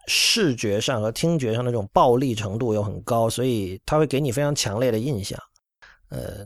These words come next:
除此之外就不多说了。噪音艺术其实是一种非常简单直接的东西，呃，推荐大家如果没有看过，呃，或者你以前可能听过 Masana 的唱片，或者你网上，我在网上下过他的盗版，或者是无论什么都好，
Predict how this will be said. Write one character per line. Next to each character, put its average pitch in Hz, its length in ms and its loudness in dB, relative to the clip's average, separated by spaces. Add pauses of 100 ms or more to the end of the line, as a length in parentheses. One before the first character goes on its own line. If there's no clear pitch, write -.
(160)
除 202 120 4
此 185 100 4
之 156 80 4
外 165 120 6
就 143 100 2
不 147 120 0
多 160 180 4
说 156 180 4
了。 135 180 2
噪 165 180 4
音 180 100 2
艺 175 80 2
术 135 140 0
其 135 140 -2
实 143 80 0
是 151 120 -2
一 131 40 -2
种 113 140 0
非 131 120 -2
常 139 120 0
简 123 160 -2
单 123 200 -2
直 120 120 -6
接 135 140 -2
的 139 140 -2
东 90 200 -6
西， - 220 -12 (140)
呃， 85 220 -14 (580)
推 131 140 -2
荐 131 120 0
大 117 120 0
家 117 140 0
如 110 160 0
果 170 80 2
没 117 160 2
有 101 300 0 (380)
看 220 280 2
过， - 160 -12 (400)
呃， 104 100 -6
或 196 140 4
者 147 80 6
你 135 180 2
以 135 40 -2
前 123 180 0
可 120 100 0
能 104 140 -2
听 180 280 0
过 120 240 6
Masana 107 420 0
的 92 80 -4
唱 131 240 -2
片， 120 180 -2
或 120 60 -2
者 117 60 -2
你 123 80 0
网 98 180 -2
上， 101 180 -6
我 110 100 -4
在 131 120 2
网 95 180 0
上 107 200 -2
下 127 260 0
过 107 120 2
他 120 80 -4
的 123 100 -2
盗 123 160 2
版， 92 160 -6
或 110 80 -2
者 107 40 -2
是 104 220 -4
无 101 160 -4
论 135 140 2
什 110 100 -4
么 110 80 -2
都 110 120 0
好， - 220 -10